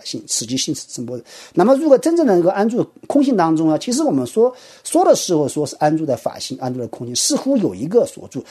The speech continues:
但这个只是一个很勉强的表达方式而已。佛陀他老人家证悟了空性之后，也只能够通过这样一个文字的方式，勉强来描述他的证悟的境界。因为怎么样能够把佛陀相续当中证悟的境原原本本描述出来，这个是不可能的事情，描-，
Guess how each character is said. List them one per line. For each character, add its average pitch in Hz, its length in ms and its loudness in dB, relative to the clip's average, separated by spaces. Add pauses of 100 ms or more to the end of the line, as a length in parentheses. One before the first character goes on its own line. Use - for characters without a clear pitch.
(160)
但 254 180 4
这 262 80 6
个 254 80 -4
只 139 240 -2
是 - 180 -2
一 240 60 2
个 196 140 0
很 151 120 -2
勉 131 480 -2
强 98 280 -8
的 117 180 -8 (380)
表 127 240 4
达 139 200 -4
方 254 240 0
式 - 200 -6
而 123 160 -2
已。 107 240 -12 (440)
佛 226 220 4
陀 277 140 4
他 240 100 2
老 247 120 4
人 139 100 2
家 147 140 4
证 262 260 0
悟 208 40 0
了 170 60 0
空 214 180 -2
性 196 140 0
之 165 140 -4
后， 160 80 0
也 127 160 0
只 131 200 -4
能 131 160 0
够 208 160 4
通 226 200 0
过 202 100 2
这 175 140 -2
样 185 100 2
一 - 20 4
个 143 60 2
文 120 180 -4
字 180 120 -4
的 180 80 2
方 175 180 -4
式， 170 180 -4 (280)
勉 156 420 2
强 147 160 -4
来 123 80 -2
描 123 260 0
述 143 300 -4 (320)
他 202 140 2
的 165 80 4
证 214 240 -4
悟 165 40 0
的 143 60 0
境 131 220 -2
界。 117 80 -6 (380)
因 - 60 2
为 233 40 6
怎 170 160 4
么 170 100 4
样 262 260 2
能 151 160 0
够 202 120 2
把 135 280 0 (260)
佛 160 160 -2
陀 170 300 2 (220)
相 202 120 -2
续 185 80 4
当 175 120 4
中 160 80 0
证 214 160 0
悟 - 20 2
的 156 100 2
境 139 200 0
原 143 120 2
原 233 140 0
本 175 100 2
本 139 140 -2
描 117 180 -4
述 139 100 -10
出 120 120 -12
来， 104 80 -8
这 202 80 -10
个 208 60 -6
是 185 80 -12
不 196 100 -14
可 - 140 -14
能 98 80 -16
的 123 40 -14
事 - 140 -12
情， - 220 -14
描-， 190 160 -4